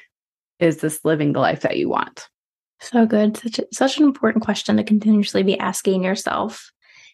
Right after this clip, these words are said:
Speaker 2: If you were to give the listeners one action step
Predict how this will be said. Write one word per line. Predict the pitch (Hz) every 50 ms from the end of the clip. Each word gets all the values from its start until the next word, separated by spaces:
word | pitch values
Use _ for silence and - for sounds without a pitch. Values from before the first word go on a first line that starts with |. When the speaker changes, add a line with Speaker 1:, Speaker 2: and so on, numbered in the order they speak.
| _ _ _ -
Speaker 2:
If | 269 220 226
you | 226 214 220 220 247 294 302
were | 330 349 359
to | 349 359 392
give | 392 247 233 226
the | 247 233
listeners | 202 - - - - - - - 185 208 - - - _ _ _ _ _ _ _ _ _ _ _ -
one | 214 196 185 180 180 196 196 196 214 220 220 220 214
action | - - - - - - - 220
step | - - - -